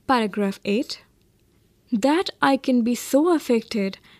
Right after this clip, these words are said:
by a few familiar phrases on the bansuri surprises me at first. For on the previous occasions that I have returned home after a long absence abroad, I have hardly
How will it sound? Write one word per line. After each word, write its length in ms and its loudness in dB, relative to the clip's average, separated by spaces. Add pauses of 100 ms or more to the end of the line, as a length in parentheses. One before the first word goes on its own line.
(120)
by 140 0
a 140 -2
few 280 2
familiar 500 4
phrases 680 2 (420)
on 220 2
the 80 0
bansuri 720 0 (540)
surprises 760 2
me 200 8
at 80 2
first. 540 -6 (800)
For 300 -2
on 300 2
the 80 2
previous 540 4
occasions 640 2 (500)
that 160 2
I 120 2
have 220 0
returned 500 2
home 380 0 (340)
after 360 -2
a 80 0
long 420 2
absence 540 0
abroad, 440 -2 (640)
I 120 0
have 100 0 (160)
hardly 580 2